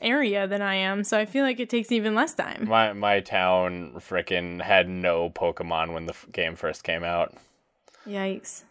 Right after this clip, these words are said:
Speaker 2: It is good that Teddy isn't here, or else he'd just be rolling his eyes at all this.
Speaker 1: Yeah, he would.
Speaker 2: Um,
Speaker 1: So,
Speaker 2: there's
Speaker 1: the cool thing about my place of residence,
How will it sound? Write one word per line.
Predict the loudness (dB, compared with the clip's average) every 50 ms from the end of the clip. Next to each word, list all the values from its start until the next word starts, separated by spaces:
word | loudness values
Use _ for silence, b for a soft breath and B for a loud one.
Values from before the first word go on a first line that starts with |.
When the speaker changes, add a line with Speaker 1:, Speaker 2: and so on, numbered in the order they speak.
| _ _ -2
Speaker 2:
It | 2 2
is | 2 2 0
good | 0 0 0 0 2
that | 0 -2
Teddy | 0 0 2 2 4 4 2
isn't | 2 0 -2 -4 -2
here, | 0 2 2 2 4 4
or |
else | 4 2 2 0 -2 -2
he'd | -2 -2 0
just | 0 -2 0 2 2
be | 2
rolling | 2 4 4 4 4 2 2 0
his | -2 0 2
eyes | 2 4 4 2 2 0
at | 0 2
all | 2 2 2 2
this. | 0 0 -2 -2 -6 -12 -20 -20 _ _ B B B B B B B B
Speaker 1:
Yeah, | B 0 2 2 4 4
he | 4
would. | 4 4 2 2 2 0 0 -2 -2
Speaker 2:
Um, | 0
Speaker 1:
So, | 0 2 2 2 0 -2 -6 -12 _ _ _
Speaker 2:
there's | 4 6 6 6 4 0
Speaker 1:
the | 0
cool | 0 0 0
thing | 0 0 -2 -2 -2
about | -2 0 0 0 0 0 -4 -6 _ _ -10
my | -10 -6 -4 -2 0 0 0 0 -2 -4 -6 -4
place | -2 0 0 0 0 0
of | 0 -2 -2 -2 -4 -8 -10 -8
residence, | -2 0 2 2 2 2 0 0 0 0 0 0 -2 -4 -6